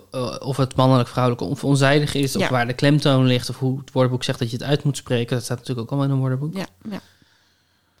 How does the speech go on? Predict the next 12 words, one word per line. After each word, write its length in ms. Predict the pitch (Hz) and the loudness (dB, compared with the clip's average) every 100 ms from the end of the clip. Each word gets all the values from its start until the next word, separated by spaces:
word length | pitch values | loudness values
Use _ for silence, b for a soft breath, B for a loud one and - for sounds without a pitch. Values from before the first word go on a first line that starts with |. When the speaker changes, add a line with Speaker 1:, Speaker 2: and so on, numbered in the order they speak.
| _ _ _ _ _ _ | _ _ _ _ _ _
Speaker 1:
Nummer 200 | - 240 | 2 4
drie. 260 | 165 143 - _ | 4 2 -2 _
Speaker 2:
Ja. 180 | 208 - _ _ _ _ _ _ _ _ - | -6 -6 _ _ _ _ _ _ _ _ -6
Speaker 1:
Ik 140 | - 123 | -4 2
zie, 200 | - 156 | 6 4
ik 80 | |
zie 140 | - 139 | 6 4
wat 100 | 127 | 4
jij 120 | 127 | 4
niet 160 | 180 131 | 2 0
ziet. 320 | 120 - - _ 247 | -4 -10 -12 _ 4
Speaker 2:
Hm. 220 | 247 | 8